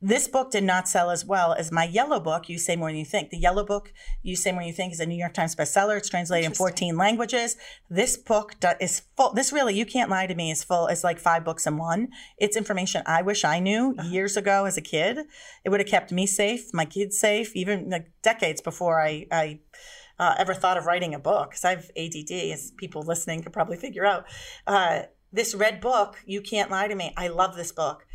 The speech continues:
Speaker 1: And it does not sell like hotcakes. I mean, it's in Barnes and Noble, it's on Amazon. Uh, it's not a New York Times bestseller. It became a Washington Post, Post bestseller.
Speaker 2: Uh-huh.
Speaker 1: Uh, and I, I always wonder, it's funny you're bringing this up, if, if it was a different color.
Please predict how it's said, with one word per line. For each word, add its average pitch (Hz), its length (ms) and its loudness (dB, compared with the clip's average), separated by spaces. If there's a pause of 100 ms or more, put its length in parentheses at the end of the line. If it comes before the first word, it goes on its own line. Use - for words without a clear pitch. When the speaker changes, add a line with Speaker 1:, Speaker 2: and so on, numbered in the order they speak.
(280)
Speaker 1:
And 180 180 0
it 185 200 -6
does 180 320 2
not 170 320 0 (260)
sell - 260 0
like 165 200 0
hotcakes. - 440 -2
I 202 40 2
mean, 214 80 0
it's 208 100 -2
in 226 80 2
Barnes 214 240 4
and 226 60 0
Noble, 269 240 4
it's 262 100 -10
on 175 160 0
Amazon. 247 680 2 (360)
Uh, 185 240 4
it's - 100 -10
not 185 200 4
a 214 40 0
New 208 60 0
York 208 160 0
Times 196 240 -2
bestseller. 202 360 2
It 202 40 -2
became 196 220 -2
a 170 80 2
Washington 165 420 -2
Post, 160 400 -4
Post 190 320 0
bestseller. 262 520 0 (180)
Speaker 2:
Uh-huh. 190 120 -10 (160)
Speaker 1:
Uh, 175 500 4
and 185 260 -2
I, 202 240 2 (100)
I 202 220 4
always 233 360 4
wonder, 196 260 2
it's 151 140 -6
funny 180 200 0
you're 165 100 -2
bringing 170 200 -2
this 160 140 -2
up, 165 240 2
if, - 240 -6
if 175 140 -4
it 170 80 -2
was 170 140 -2
a 170 40 2
different 165 320 0
color. 151 440 0